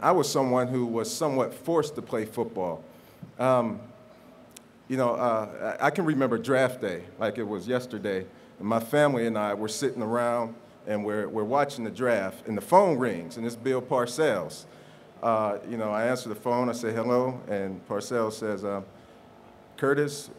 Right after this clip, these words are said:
we wanna know if you're interested in being a New England Patriot." And I said, um, "Well, y-, yes, yes, sir." Um, and we hang up the phone. As soon as we hang up the phone,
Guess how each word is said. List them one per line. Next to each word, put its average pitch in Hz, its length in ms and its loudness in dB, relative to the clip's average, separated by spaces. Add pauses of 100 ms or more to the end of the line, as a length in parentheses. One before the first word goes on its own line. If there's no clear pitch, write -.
(160)
we 117 180 -2
wanna 123 240 2
know 117 220 2
if 117 120 -4
you're 120 380 -2
interested 123 420 -2
in 113 100 0
being 120 220 2
a 113 40 0
New 120 180 2
England 120 260 0
Patriot." 120 420 -2 (580)
And 101 100 -4
I - 20 0
said, 123 300 0
um, 120 460 0
"Well, 123 180 0
y-, 143 240 -6
yes, 147 460 0
yes, 151 180 4
sir." 143 320 4 (100)
Um, 107 320 2 (120)
and 110 100 -6
we 139 80 0
hang 143 240 4
up - 100 0
the 117 80 -2
phone. 113 380 2 (340)
As 87 100 -8
soon 190 360 6
as 143 140 2
we 147 100 2
hang 147 180 2
up 131 140 0
the 127 60 -2
phone, 110 420 0